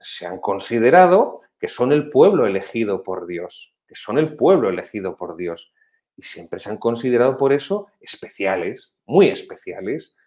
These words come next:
y bastante superiores por ello.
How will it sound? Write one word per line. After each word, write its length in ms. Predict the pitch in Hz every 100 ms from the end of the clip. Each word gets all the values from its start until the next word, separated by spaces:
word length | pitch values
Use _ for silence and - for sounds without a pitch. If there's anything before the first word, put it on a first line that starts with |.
| _ _ _ -
y 360 | 107 98 90
bastante 720 | 85 101 98 - - 117 127 160
superiores 600 | 202 - 104 104 95 -
por 240 | 95 101
ello. 440 | 240 185 104 -